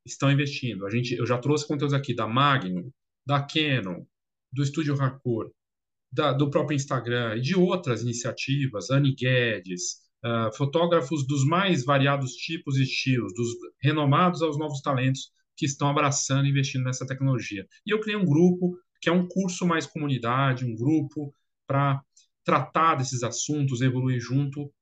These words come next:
na fotografia N F T. Pra mim, é o futuro da fotografia, está só começando,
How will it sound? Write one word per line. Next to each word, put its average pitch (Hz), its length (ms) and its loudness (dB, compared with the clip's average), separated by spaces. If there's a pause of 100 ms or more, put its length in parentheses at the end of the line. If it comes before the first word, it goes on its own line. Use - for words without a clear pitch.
(140)
na 139 140 2
fotografia 131 480 -2
N 127 60 0
F 123 100 -8
T. 92 200 -6
Pra 156 200 0
mim, 185 300 2 (340)
é 131 80 0
o 139 80 2
futuro 135 560 2
da 123 220 0
fotografia, 127 640 -4
está 139 220 0
só - 440 -2
começando, 123 600 -2